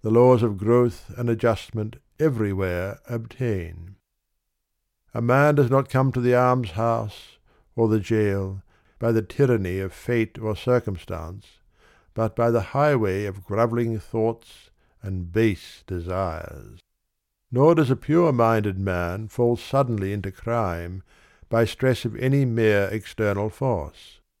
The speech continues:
The criminal thought had long been secretly fostered in the heart, and the hour of opportunity revealed its gathered power.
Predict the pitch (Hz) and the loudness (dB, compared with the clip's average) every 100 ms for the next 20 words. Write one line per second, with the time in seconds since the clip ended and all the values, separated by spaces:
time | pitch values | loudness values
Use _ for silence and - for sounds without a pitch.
0 | _ _ _ - 101 123 120 120 117 - | _ _ _ -14 -4 0 2 4 2 4
1 | 127 104 107 - _ - 104 101 113 127 | 4 4 0 -8 _ -8 -6 0 2 2
2 | 117 123 117 104 - 139 135 104 - 98 | 2 0 0 -4 -10 -10 -6 -8 -6 -8
3 | 101 95 - 120 - 110 101 113 113 92 | -8 -8 -2 -2 -2 -10 -4 -2 -2 -4
4 | 98 104 87 87 - _ _ _ - 110 | -4 -2 -2 -6 -16 _ _ _ -8 -2
5 | 110 107 123 127 120 120 120 120 113 - | 0 2 4 6 4 4 2 2 -2 -4
6 | 120 113 95 98 95 87 _ _ 104 101 | -2 -2 -2 -6 -6 -10 _ _ -8 -6
7 | 92 120 110 92 92 85 - 107 107 87 | 0 2 4 2 -4 -10 -8 -2 -2 -2
8 | 82 - - 107 90 76 - 107 | -6 -14 -8 -4 -4 -6 -14 -20